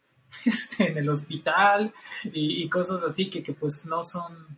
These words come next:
nada deseables. Este, pero, pero bueno, e-, incluso ahora saliendo a las calles, este, qué día me pareció muy padre, el día que tuve que ir por la comida de los gatos,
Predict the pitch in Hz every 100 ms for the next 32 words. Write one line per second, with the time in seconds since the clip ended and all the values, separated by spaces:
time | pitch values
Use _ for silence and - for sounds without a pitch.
0 | _ 147 151 160 147 139 143 135 156 262
1 | - - _ _ _ _ _ _ _ 170
2 | 170 151 - - 156 151 147 147 143 147
3 | 147 - _ _ _ _ _ _ _ _
4 | _ _ _ - 208 196 185 185 180 180
5 | 180 - _ _ _ _ _ _ _ _
6 | _ 190 185 190 214 160 170 - - 180
7 | 175 220 220 202 190 185 180 165 156 165
8 | 170 160 143 - 156 151 180 226 - 151
9 | - 143 143 139 139 131 _ _ _ _
10 | _ _ _ - 165 170 165 147 135 -
11 | 151 147 151 139 135 160 165 175 _ 156
12 | 156 156 147 151 - 143 151 147 127 127
13 | 135 - - -